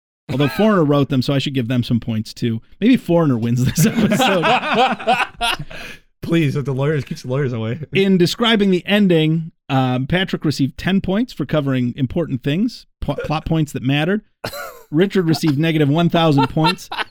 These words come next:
Speaker 1: because he is terrible at everything.
Speaker 2: And I, and I feel warm inside.
Speaker 1: I got
Speaker 2: Thank you.
Speaker 1: nine thousand fifteen points because I am the best at virtually everything I do.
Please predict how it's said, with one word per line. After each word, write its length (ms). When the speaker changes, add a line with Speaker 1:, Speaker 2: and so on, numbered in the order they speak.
Speaker 1:
because 300
he 300
is 340
terrible 420
at 80
everything. 460
Speaker 2:
And 300
I, 160
and 100
I 60
feel 240
warm 420
inside. 420
Speaker 1:
I 160
got 160
Speaker 2:
Thank 20
you. 60
Speaker 1:
nine 200
thousand 340
fifteen 400
points 240
because 240
I 100
am 80
the 80
best 360
at 120
virtually 540
everything 340
I 80
do. 300